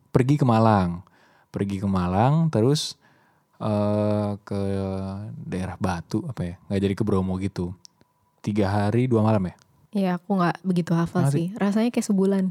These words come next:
Speaker 1: Lebay banget.
Speaker 2: <laughs>
Speaker 1: Kemarin itu sempat ada yang D M juga ya. Ada yang D M juga ke kita. Dia bilangnya gini, "Aku dengerin ini podcast dari awal sampai akhir senyum-senyum sendiri, gila.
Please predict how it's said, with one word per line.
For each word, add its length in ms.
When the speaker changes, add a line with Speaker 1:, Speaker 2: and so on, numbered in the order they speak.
Speaker 1:
Lebay 320
banget. 640
Speaker 2:
<laughs> 800
Speaker 1:
Kemarin 320
itu 320
sempat 240
ada 80
yang 80
D 80
M 160
juga 400
ya. 240
Ada 160
yang 80
D 80
M 80
juga 400
ke 480
kita. 400
Dia 160
bilangnya 320
gini, 400
"Aku 160
dengerin 240
ini 160
podcast 400
dari 160
awal 240
sampai 400
akhir 400
senyum-senyum 480
sendiri, 240
gila. 400